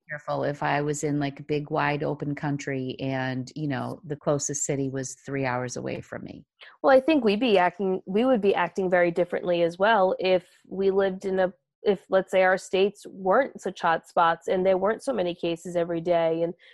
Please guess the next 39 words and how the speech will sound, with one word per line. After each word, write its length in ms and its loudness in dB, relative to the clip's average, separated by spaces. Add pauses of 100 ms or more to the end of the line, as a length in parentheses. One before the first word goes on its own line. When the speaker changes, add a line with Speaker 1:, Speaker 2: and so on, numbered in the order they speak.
(120)
Speaker 2:
the 80 2
death 300 2
toll 200 4
didn't 260 2
keep 220 -4
going 340 4
up, 200 2
you 80 0
know, 180 2
and 80 -2
it 80 -2
was 100 -4
just 180 -10
kinda, 180 -2
like, 220 2 (380)
somewhere 460 2
off 400 2
in 80 -2
another 260 0
state 460 0
and 80 -2
it 160 -4
never 280 0
reached 300 -4
us 140 0
on 100 0
the 80 -4
East 300 -6
Coast, 320 0
we'd 160 -6
be 80 -6
behaving 440 -2
the 80 -6
same 300 -6
way, 280 -4
right? 360 -8
Like, 160 -6 (680)
we 140 0
would 180 0